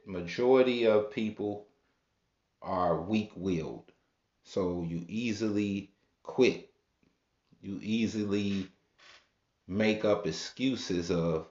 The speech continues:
why you can't do something because it presented a challenge. Now,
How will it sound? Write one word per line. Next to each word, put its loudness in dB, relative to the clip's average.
why 2
you 2
can't 0
do -6
something -6
because 4
it 0
presented 2
a -12
challenge. 0
Now, 2